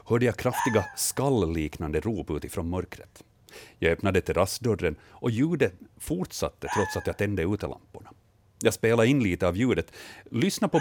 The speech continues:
bifogad bilaga. I början och slutet av inspelningen, men i övrigt hörs ljuden, eh, klara och tydliga. I början och slutet är det, är det ljud från dörren. Är det hjortar,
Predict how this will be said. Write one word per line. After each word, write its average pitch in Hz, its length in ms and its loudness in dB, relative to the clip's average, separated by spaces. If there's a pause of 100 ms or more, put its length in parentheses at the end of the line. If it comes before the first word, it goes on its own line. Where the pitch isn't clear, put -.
bifogad 95 580 2
bilaga. 95 580 -2 (1040)
I 104 120 -2
början 110 360 4
och 98 60 0
slutet 101 360 -2
av 87 180 2
inspelningen, 82 600 -2
men 95 160 0
i 95 60 2
övrigt 90 240 0
hörs 87 260 -2
ljuden, 78 360 -2 (280)
eh, 73 260 -2 (140)
klara 85 400 0
och - 160 -6
tydliga. 80 380 -6
I 82 40 -2
början 85 380 0
och - 400 -10
slutet - 380 -4
är 78 40 -4
det, 73 280 -4
är 87 40 -6
det 76 120 -6
ljud 82 340 -6
från 71 320 -8 (680)
dörren. 87 340 -4 (880)
Är 143 80 -6
det 165 60 4
hjortar, 160 540 0